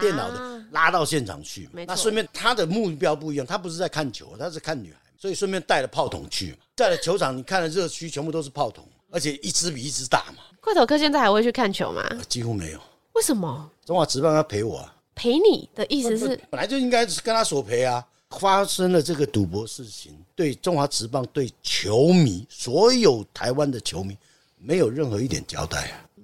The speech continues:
Speaker 2: 当时在发生这件，就是我们所谓的假球案的时候，怪头哥还是在应援团，
Speaker 1: 对啊。
Speaker 2: 当时还是在。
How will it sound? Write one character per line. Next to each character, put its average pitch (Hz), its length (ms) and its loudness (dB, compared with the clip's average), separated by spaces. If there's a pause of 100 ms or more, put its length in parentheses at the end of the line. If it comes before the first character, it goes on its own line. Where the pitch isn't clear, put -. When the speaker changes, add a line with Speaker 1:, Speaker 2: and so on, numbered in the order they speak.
(220)
Speaker 2:
当 262 200 -6
时 190 540 -2
在 285 180 0
发 262 220 -2
生 262 160 2
这 254 140 4
件， 214 420 2
就 202 100 -2
是 233 60 0
我 196 80 0
们 165 140 0
所 143 240 -6
谓 185 180 -2
的 - 140 -8
假 - 160 -8
球 - 100 -12
案 175 160 -6
的 - 100 -8
时 196 140 -14
候， 113 580 -4
怪 320 140 4
头 226 100 0
哥 220 120 -2
还 202 120 -6
是 196 140 -4
在 196 160 -2
应 196 160 -4
援 - 300 -12
团， - 200 -10 (360)
Speaker 1:
对 104 100 -14
啊。 - 80 -6
Speaker 2:
当 202 140 -6
时 - 180 -4
还 185 240 0
是 202 180 -6
在。 202 320 -4